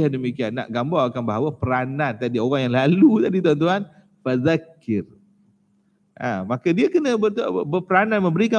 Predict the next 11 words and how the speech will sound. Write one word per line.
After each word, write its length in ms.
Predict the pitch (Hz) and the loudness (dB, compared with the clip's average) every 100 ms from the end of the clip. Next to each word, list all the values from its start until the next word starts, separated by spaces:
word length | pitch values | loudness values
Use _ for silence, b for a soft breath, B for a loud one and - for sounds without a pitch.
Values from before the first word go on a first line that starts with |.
| 208 | 2
peringatan. 560 | 202 202 214 202 160 | 2 2 0 -2 0
Dia 100 | 185 254 | -2 -2
nak 160 | 233 - | -4 -6
masuk 240 | 175 170 | -4 -4
Islam, 240 | 143 240 - b - | -2 -4 -6 b 0
berikan 320 | 349 - 339 277 | 2 2 -6 -4
dia. 160 | 185 196 _ _ _ _ - | -4 -6 _ _ _ _ -2
Berikan 400 | 160 240 214 175 | 0 2 0 -2
apa 240 | 160 156 | -4 -6
namanya, 400 | 156 139 135 170 | -4 -4 -4 -2
ulas-, 320 | 151 160 165 | 0 0 0